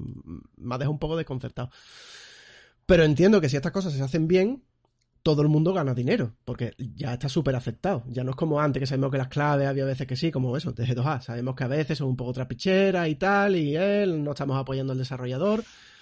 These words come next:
No, eh, y sobre todo con Instant Gaming, llevamos un tiempo en el que se aprecia que como que hay un equilibrio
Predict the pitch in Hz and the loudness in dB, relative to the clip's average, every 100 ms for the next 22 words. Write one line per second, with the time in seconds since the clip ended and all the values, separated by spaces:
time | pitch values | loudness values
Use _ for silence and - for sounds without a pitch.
0 | - _ - 147 175 320 180 135 123 110 | -20 _ 0 4 4 2 0 0 -2 -4
1 | 98 - - - 127 127 113 135 120 139 | -6 -12 -20 -10 -4 -2 0 2 2 4
2 | 208 170 139 185 208 127 127 135 139 151 | 4 4 2 4 4 4 4 4 4 2
3 | 151 202 190 143 127 - 127 135 123 120 | 4 2 4 0 -2 -2 -2 -2 -4 -4
4 | 127 156 156 175 143 127 113 113 117 131 | -2 -2 0 0 0 -2 -2 -6 -4 -2
5 | 143 135 139 180 123 | -2 -2 0 0 0